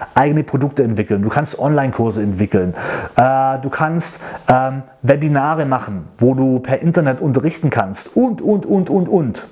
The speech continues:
Produkte verkaufen, übers Internet und so weiter. Und umso besser du das Ganze natürlich präsentieren kannst, visuell, na, umso besser oder umso größer ist natürlich auch die Chance, dass man das Ganze dir nachher auch abnimmt.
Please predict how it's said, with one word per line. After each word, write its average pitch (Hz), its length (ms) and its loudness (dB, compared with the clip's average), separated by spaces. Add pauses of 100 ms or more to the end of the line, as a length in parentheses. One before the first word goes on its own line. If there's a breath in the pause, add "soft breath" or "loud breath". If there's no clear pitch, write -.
Produkte 180 400 2
verkaufen, 120 640 -2 (300 loud breath)
übers 190 320 4
Internet 160 420 0
und 175 140 2
so 147 140 2
weiter. 127 440 -2 (260 loud breath)
Und 143 140 2
umso 175 240 2
besser 175 260 0
du 185 100 2
das 185 140 0
Ganze 175 340 0
natürlich 156 600 0 (200 loud breath)
präsentieren 123 600 2
kannst, 175 500 -2 (320 loud breath)
visuell, 165 760 4 (300 loud breath)
na, 127 300 2
umso 120 280 0
besser 135 440 0
oder 113 160 2 (120)
umso 117 260 2
größer 139 320 2
ist 131 100 -2
natürlich 127 360 0
auch 123 100 0
die 123 120 -4
Chance, 127 500 0 (220 loud breath)
dass 120 200 0
man 127 100 -2
das 117 200 -2
Ganze 127 280 0
dir 123 120 4
nachher 120 200 -2
auch 107 180 -2
abnimmt. 107 500 -2